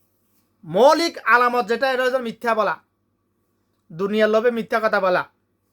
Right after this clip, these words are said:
আখিরাতের লোভে তো আসলে কেউ মিথ্যা কথা বলে না। <coughs> যে দুনিয়ার যে কোনো কিছুর লোভে মিথ্যা কথা বলে, সেই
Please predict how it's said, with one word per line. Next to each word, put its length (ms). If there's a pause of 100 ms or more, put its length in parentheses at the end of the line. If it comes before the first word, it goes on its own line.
(1800)
আখিরাতের 440 (220)
লোভে 220
তো 40
আসলে 300
কেউ 140
মিথ্যা 220
কথা 180
বলে 200
না। 60 (800)
<coughs> 300 (2750)
যে 180
দুনিয়ার 480
যে 100
কোনো 280
কিছুর 240
লোভে 240
মিথ্যা 220
কথা 200
বলে, 160 (360)
সেই 180